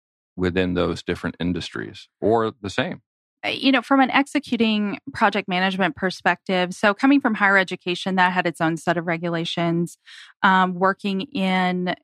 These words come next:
Speaker 2: you know, a f-, financial services industry has its own set of regulations, but moving into healthcare, um, it was very, very different. The execution of the projects are very similar. You just need to make sure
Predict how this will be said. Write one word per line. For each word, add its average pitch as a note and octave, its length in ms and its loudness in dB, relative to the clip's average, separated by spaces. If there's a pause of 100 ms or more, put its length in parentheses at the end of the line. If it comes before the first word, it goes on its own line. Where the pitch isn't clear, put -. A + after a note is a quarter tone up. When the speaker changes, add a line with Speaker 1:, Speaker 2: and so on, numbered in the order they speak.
(100)
Speaker 2:
you F#3+ 140 -4
know, E3+ 300 0 (100)
a - 40 0
f-, - 220 -8 (360)
financial F3+ 420 -2
services E3+ 880 -6 (240)
industry F3 460 0
has E3+ 220 0
its F#3 120 -6
own G#3 240 2
set F#3 160 2
of F#3 60 4
regulations, F3+ 640 0
but E3+ 280 4 (360)
moving C#4 260 4
into G3 500 0
healthcare, F3+ 800 2 (100)
um, F3 240 0
it G#3+ 60 -2
was F#3+ 200 -8 (200)
very, G#3 260 2
very E3+ 220 -2
different. - 580 -8 (460)
The G3+ 180 0
execution A3+ 720 0
of G3 120 2
the G#3 80 -2
projects G#3 480 2
are F#3 80 0
very F#3 280 0
similar. G3 500 2
You G3 180 0
just F#3 220 -2
need F#3+ 200 -2
to - 100 -10
make F3 160 -2
sure F3+ 500 2